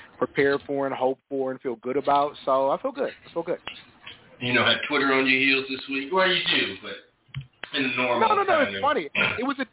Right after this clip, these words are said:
Speaker 1: it was a
Speaker 2: ad hoc
Speaker 1: day.
Speaker 2: input.
Speaker 1: It was, it was one day where a bunch of people decided that they wanted to pontificate and they wanted to, uh, they wanted to get on that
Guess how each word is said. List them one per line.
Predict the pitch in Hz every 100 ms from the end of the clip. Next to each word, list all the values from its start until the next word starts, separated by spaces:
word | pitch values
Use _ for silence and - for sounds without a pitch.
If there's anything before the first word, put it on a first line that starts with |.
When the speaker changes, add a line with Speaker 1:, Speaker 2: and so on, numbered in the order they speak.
| -
Speaker 1:
it |
was | 247 -
a |
Speaker 2:
ad | 214
hoc | 233
Speaker 1:
day. | 330 -
Speaker 2:
input. | - - -
Speaker 1:
It | 214
was, | 240 214
it | 220
was | 220 165 156
one | 160 220 240
day | 160 135 160
where | 151 135 135 135
a |
bunch | 131 139 147
of | 170
people | 156 131 139
decided | 143 147 131 123 123 127 127
that | 120 120 127 _ - - _ -
they | 135
wanted | 135 139 135 135 135 -
to | 135 127 123 123 120 117 117 _ _ _ _
pontificate | 143 120 120 - 170 160 - 156 147 139 _ -
and | 131 131 131 127 127 127
they | 127
wanted | 117 123 123 123 123 123 - -
to, | 123 117 110 110 107 107 98 _ _ _ _ -
uh, | 113 113 101 95 95 92 92
they | 139
wanted | 135 120
to | 117
get | 147
on |
that | 156